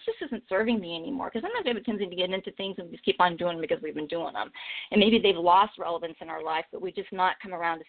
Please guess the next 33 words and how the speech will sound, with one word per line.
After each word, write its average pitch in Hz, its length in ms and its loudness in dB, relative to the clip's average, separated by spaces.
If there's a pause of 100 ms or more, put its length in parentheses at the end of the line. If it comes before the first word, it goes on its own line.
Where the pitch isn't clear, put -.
saying 170 420 -2
and 165 80 -4
recognizing 165 560 -2
and 160 140 -10
saying 160 280 -4
no. 170 400 4 (300)
So 208 80 -2
that's 208 240 6
the 208 80 2
other 220 180 4
thing 165 380 -8
is, 156 180 -10 (520)
uh, 175 240 0 (100)
saying, 180 300 -6
being 185 160 -4
able 175 160 -4
to 175 180 -4
say 185 180 -2
no, 185 560 4 (240)
being 196 200 -2
able 202 180 2
to 190 160 -10 (100)
say, 180 400 4
recognize 196 580 2
if 180 120 -6
you - 80 -8
have 202 300 2
individuals 214 480 2
in 185 100 -2
your 185 100 2
life 180 280 6
who 202 60 -12
you 202 120 -8